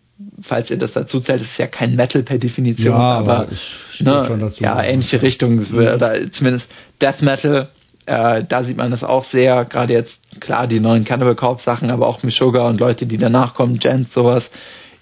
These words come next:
Speaker 1: ist einfach extrem clean produziert und ist
Speaker 2: Mhm.
Speaker 1: technisch sehr anspruchsvoll.
Speaker 2: Mhm.
Speaker 1: Und ich glaube, das wird sich auch weiterentwickeln mit so Dingen wie Polyphia am Horizont,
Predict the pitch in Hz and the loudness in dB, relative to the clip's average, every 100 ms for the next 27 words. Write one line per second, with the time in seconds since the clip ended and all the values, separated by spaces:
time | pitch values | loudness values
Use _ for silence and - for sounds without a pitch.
0 | _ 151 151 123 127 123 131 127 - 139 | _ -2 0 -4 -6 -6 -8 -8 -2 0
1 | 127 - 131 - 120 117 - 143 131 117 | 0 -2 -4 -2 -2 0 0 0 0 -4
2 | 139 135 117 131 127 123 - - 170 - | -2 0 2 0 0 -4 -2 -4 -4 -4
3 | 170 - 160 202 - - 135 120 139 139 | -6 0 0 0 -4 -4 -2 -2 -4 -2
4 | 123 - 117 127 123 - 139 - 120 - | -2 0 0 0 -2 -2 -4 -2 -2 -4
5 | 113 117 123 123 123 123 120 117 127 127 | -2 -2 0 -2 -2 -2 -2 -2 0 2
6 | 120 117 127 127 139 135 131 127 127 123 | 2 2 2 0 2 0 0 0 2 2
7 | - 127 127 - | 2 0 -2 -8